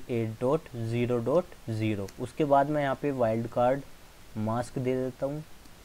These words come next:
उसके बाद मैं area दे देता हूँ, मैंने यहाँ पे area दिया। तो हमारा यहाँ पे ओएसपीएफ़ configure हो चुका है। अब मैं यहाँ से exit करता हूँ, मैंने exit किया। अब हम यहाँ पे check कर सकते हैं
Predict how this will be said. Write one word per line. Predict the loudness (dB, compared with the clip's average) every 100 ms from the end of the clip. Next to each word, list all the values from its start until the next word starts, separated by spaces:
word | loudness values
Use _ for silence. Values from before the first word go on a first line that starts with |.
| -20 -20 -20 -20 -20 -20 -20 -12
उसके | -12 -4 2
बाद | 4 4
मैं | 2 -2 -2 0
area | 0 2 2 2 -2 -10 -6
दे | -2 -2
देता | -4 -8 -10 -10
हूँ, | -10 -14 -20 -20 -20 -18 -14 -8
मैंने | -4 -4
यहाँ | -4
पे | -8 -6
area | -4 -2 -4
दिया। | -4 -8
तो | 0 2
हमारा | 4 4 4
यहाँ | 4 2
पे | 0
ओएसपीएफ़ | 4 4 4 0 0 0 0
configure | -2 0 2 2
हो | 2 0
चुका | -2 0
है। | 0
अब | 0
मैं | 0 0
यहाँ | 2 0 -4 -8
से | -2 0 2
exit | 2 2 0 0
करता | 0 0 0
हूँ, | -4 -6 -12 -20 -20 -18 -18 -10 -4
मैंने | -2 -2 -4 -2
exit | 0 0 -4 -8 -4
किया। | -2 -2 -4 -14 -20 -18 -18 -18 -20 -18 -20 -20 -18 -14 -4
अब | 0 0 0
हम | 0 2
यहाँ | 4 2
पे | 0
check | 4 4 6
कर | 2
सकते | 0 -4 -4 -2
हैं | 0 -2